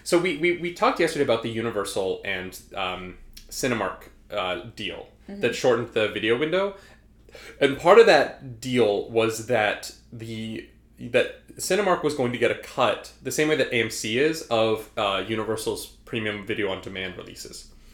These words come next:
Speaker 1: in order to help bolster the movie theater business.
Speaker 2: Yeah.
Speaker 1: There is no way, <laughs> there's no way that there is any agreement in place for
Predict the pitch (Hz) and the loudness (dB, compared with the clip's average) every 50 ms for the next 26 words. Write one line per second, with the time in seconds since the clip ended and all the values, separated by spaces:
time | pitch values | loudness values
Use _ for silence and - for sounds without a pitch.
0 | - - - - - - 123 120 117 104 107 104 104 98 - - 98 - - - | -20 -20 -20 -12 -8 -4 0 0 2 2 2 0 0 -2 -2 -2 -4 -4 -4 -6
1 | - 101 95 - - 104 95 95 95 98 92 98 107 107 104 131 131 - 165 165 | -6 -6 -6 -4 -4 -4 -4 -4 -4 -4 -6 -4 -4 -6 -6 -4 -4 -2 -2 -2
2 | 185 180 196 208 214 - - - 196 202 180 - - - - - - - - - | -2 -4 -4 -6 -8 -10 -14 -10 -6 -4 -4 -4 -6 -10 -20 -20 -20 -20 -20 -20
3 | - - _ - - - - - - - - _ _ - - - - 147 190 240 | -20 -20 _ -20 -20 -20 -20 -20 -20 -20 -20 _ _ -20 -20 0 6 8 8 8
4 | 269 285 262 - 175 160 160 160 160 156 160 165 160 156 143 127 117 120 113 104 | 8 6 4 2 0 2 4 6 8 8 8 10 8 8 6 6 6 8 8 8
5 | 85 78 76 - - - - - - - - - - - 185 - - - - - | 6 2 -2 -10 -16 -20 -20 -20 -18 -14 -12 -6 -2 0 2 2 2 2 2 2
6 | 175 170 - - 156 156 180 180 160 143 127 117 104 101 - - - 123 123 117 | 2 2 2 2 2 4 4 6 8 8 8 8 6 4 2 -2 -2 2 2 2
7 | 101 92 - - - - - - 107 113 110 104 117 120 123 120 120 117 117 117 | 2 2 -2 -6 -14 -20 -20 -20 -20 -20 -18 -6 2 4 6 6 6 6 4 2
8 | - 135 139 160 170 156 120 - 120 117 107 104 101 - 98 92 - 87 92 - | 0 2 4 4 4 4 4 2 0 0 0 -2 -4 -6 -10 -10 -8 -10 -10 -10
9 | - - - - - - - - - - - - - - 120 113 107 107 104 101 | -10 -12 -16 -18 -20 -20 -20 -20 -20 -20 -20 -16 -2 2 4 4 6 6 6 4
10 | 101 95 - - | 2 0 -2 -6